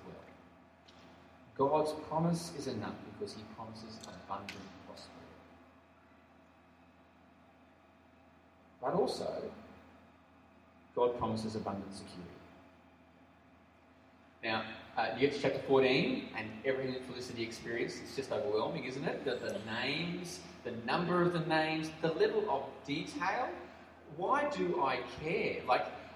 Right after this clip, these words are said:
I don't even know where these places are, let alone the, who this.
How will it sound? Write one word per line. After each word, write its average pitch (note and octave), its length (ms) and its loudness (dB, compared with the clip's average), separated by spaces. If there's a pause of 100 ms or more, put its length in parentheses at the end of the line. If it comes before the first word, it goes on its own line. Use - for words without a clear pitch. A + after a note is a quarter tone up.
I F3+ 100 10
don't G#3 120 4
even B2+ 260 2
know C3+ 160 6
where C#3 120 6
these - 160 0
places F3 520 2
are, F#3+ 300 4
let D3+ 100 2
alone B2 380 2
the, A#2+ 420 -10
who D3 80 -4
this. - 140 -6